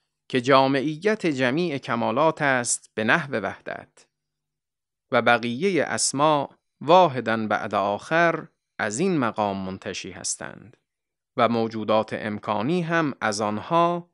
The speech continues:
با تفصیلی که در کتبشان مستور است. و از این جهت مرحوم سید رضوان الله تعالی علیه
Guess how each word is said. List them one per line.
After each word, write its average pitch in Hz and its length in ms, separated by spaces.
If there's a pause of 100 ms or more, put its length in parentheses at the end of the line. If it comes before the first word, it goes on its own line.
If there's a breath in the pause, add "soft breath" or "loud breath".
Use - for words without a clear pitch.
(240)
با 113 160
تفصیلی 143 680
که - 120
در 117 260
کتبشان 110 640
مستور 95 460
است. - 460 (1000)
و 143 40
از 160 240
این 214 160
جهت 160 600 (240)
مرحوم 156 500
سید 127 720 (260)
رضوان 139 440
الله 139 420
تعالی 104 400
علیه 127 580